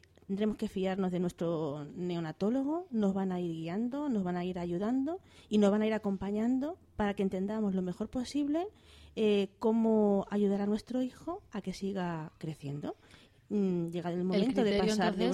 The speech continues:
Speaker 1: una cosa
Speaker 2: claro.
Speaker 1: a otra, nos lo indicarían ellos.
Speaker 2: Efectivamente, y eso va, va a depender de la, de la fuerza, o sea, del, por un lado, del estado general del bebé y de la fuerza, pero hay un componente de,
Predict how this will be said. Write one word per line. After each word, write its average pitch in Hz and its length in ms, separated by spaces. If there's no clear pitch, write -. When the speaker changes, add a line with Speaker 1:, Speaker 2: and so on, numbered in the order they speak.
Speaker 1:
una 196 80
cosa 202 180
Speaker 2:
claro. 226 140
Speaker 1:
a - 20
otra, 277 240
nos 247 140
lo 180 60
indicarían 156 640
ellos. 151 260
Speaker 2:
Efectivamente, 185 680
y 185 60
eso 202 160
va, 214 140
va 208 320
a - 20
depender 214 360
de 262 100
la, 180 240
de 180 160
la 180 140
fuerza, 196 580
o 208 40
sea, 190 140
del, 180 300
por 202 140
un 226 80
lado, 277 140
del 269 140
estado 214 280
general 240 300
del 226 100
bebé 220 220
y 233 40
de 262 80
la 196 140
fuerza, 214 320
pero 180 160
hay 196 100
un 220 60
componente 214 600
de, 190 520